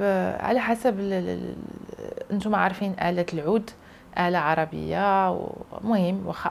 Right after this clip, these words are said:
أصلها ماشي عربي، ولكن هي آلة عربية تنعزف بها، آه، الموسيقى العربية، الموسيقى المغربية. فأنا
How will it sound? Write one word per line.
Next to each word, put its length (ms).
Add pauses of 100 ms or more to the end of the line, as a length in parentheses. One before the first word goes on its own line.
أصلها 300
ماشي 260
عربي، 200
ولكن 320
هي 200
آلة 100
عربية 380
تنعزف 400
بها، 400 (580)
آه، 500
الموسيقى 420
العربية، 840
الموسيقى 600
المغربية. 680 (400)
فأنا 580